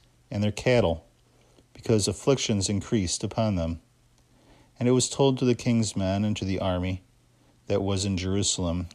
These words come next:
in the city of David, that certain men who had broken the king's commandment were gone away into the secret places in the wilderness, and that many were gone after them.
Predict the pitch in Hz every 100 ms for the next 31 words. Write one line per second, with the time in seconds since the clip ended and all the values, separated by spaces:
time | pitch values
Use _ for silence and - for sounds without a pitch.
0 | - 104 95 - 104 95 90 92 87 90
1 | - _ _ _ _ _ - 104 - 151
2 | 127 117 95 95 110 104 98 87 104 107
3 | 123 104 95 117 107 - - 104 117 113
4 | 90 - 95 92 95 110 107 107 101 113
5 | 101 92 90 101 98 - - 107 104 -
6 | 107 101 - 92 98 95 98 113 107 87
7 | 80 - - _ _ _ _ _ - -
8 | _ _ _ 120 120 120 131 127 117 101
9 | 101 98 104 110 - 92 87 85 85